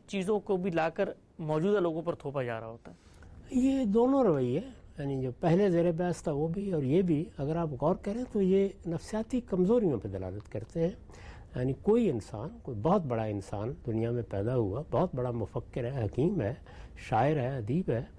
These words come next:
Speaker 2: آپ اس کی بعض چیزوں سے اختلاف رکھ سکتے ہیں۔ یہ اختلاف بعد میں آنے والے ان لوگوں کو بھی ہوتا ہے جو اس شخص سے عقیدت رکھتے ہیں، محبت رکھتے ہیں۔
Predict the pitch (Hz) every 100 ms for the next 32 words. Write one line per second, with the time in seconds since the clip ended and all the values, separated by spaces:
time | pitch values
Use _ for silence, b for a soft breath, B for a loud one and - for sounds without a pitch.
0 | B B B B B - 143 185 - -
1 | 208 - - 185 196 - - - - -
2 | 135 156 - 139 143 175 - 123 135 -
3 | 98 - 110 - 110 - - - B B
4 | B B 147 190 180 - 123 123 147 -
5 | - - - 113 101 139 196 202 185 151
6 | 175 139 120 151 220 - - - - 190
7 | 226 180 240 262 269 240 156 147 143 107
8 | 131 - - - 185 123 147 170 - 170
9 | - - 233 - 247 262 139 - - -
10 | - - - 117 185 240 175 - - 92